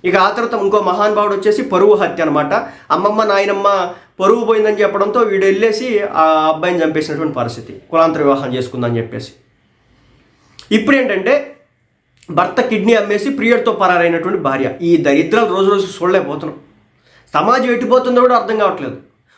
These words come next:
ఓ పక్క ఆత్మ-, హత్యలు, ఇంకో పక్క ఆత్మహత్యలు, మరో పక్క ఇవి ఇలాంటి దుర్మార్గమైన పనులు. రీసెంట్గా ఇంకో ఇన్సిడెంట్ జరిగింది. భర్త అంట క-,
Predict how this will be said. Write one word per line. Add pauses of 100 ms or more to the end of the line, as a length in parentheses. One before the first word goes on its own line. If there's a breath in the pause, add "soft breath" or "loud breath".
(120)
ఓ
పక్క
ఆత్మ-,
హత్యలు,
ఇంకో
పక్క
ఆత్మహత్యలు,
మరో
పక్క
ఇవి
ఇలాంటి
దుర్మార్గమైన
పనులు. (540 soft breath)
రీసెంట్గా
ఇంకో
ఇన్సిడెంట్
జరిగింది. (300 soft breath)
భర్త
అంట
క-,